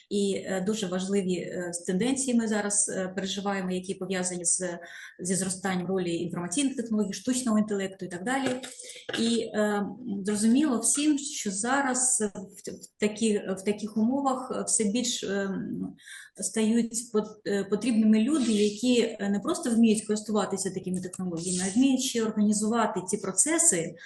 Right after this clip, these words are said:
е, оптимально їх використовувати, е, організовувати, е, колективи, е, працівників, які вміють, е, і, е, розробляти, і впроваджувати, використовувати такі технології.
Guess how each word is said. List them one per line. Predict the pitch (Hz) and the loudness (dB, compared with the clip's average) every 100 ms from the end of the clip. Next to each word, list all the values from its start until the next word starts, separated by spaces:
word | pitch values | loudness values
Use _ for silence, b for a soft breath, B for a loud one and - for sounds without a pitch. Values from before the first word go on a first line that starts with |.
| B B B - | B B B -2
е, | 196 190 185 - | 0 0 -2 -4
оптимально | - - 233 233 214 185 | -4 4 8 8 8 4
їх | 180 | 2
використовувати, | 196 202 196 - 302 262 202 - 170 | -2 -2 -2 0 0 2 0 -2 -2
е, | 170 - 185 185 - | -2 -4 -2 -2 -2
організовувати, | 190 208 208 240 214 208 208 | 0 2 2 4 4 2 2
е, | 190 - 196 190 190 | 0 -2 -4 2 6
колективи, | 214 208 240 196 190 185 | 6 4 2 4 4 2
е, | 165 - 180 180 | 0 -2 -4 -4
працівників, | 202 196 202 202 302 311 233 | -2 2 2 2 2 2 2
які | 208 214 | 2 4
вміють, | 190 233 220 175 175 - | 8 8 8 6 2 -2
е, | 185 185 - | -2 -2 -2
і, | 202 190 | 0 2
е, | 180 185 185 180 | 2 0 -2 0
розробляти, | 185 202 202 254 262 240 | 0 2 4 4 2 2
і | 220 - 196 196 185 185 B B B | 2 2 0 2 0 -2 B B B
впроваджувати, | - 202 190 240 214 208 208 202 | 0 2 4 4 4 2 2 2
використовувати | 196 208 196 269 254 233 | 2 -2 -4 0 2 2
такі | 214 214 | -2 -2
технології. | 214 208 202 196 202 185 196 190 | -2 -2 -2 0 0 0 -2 -2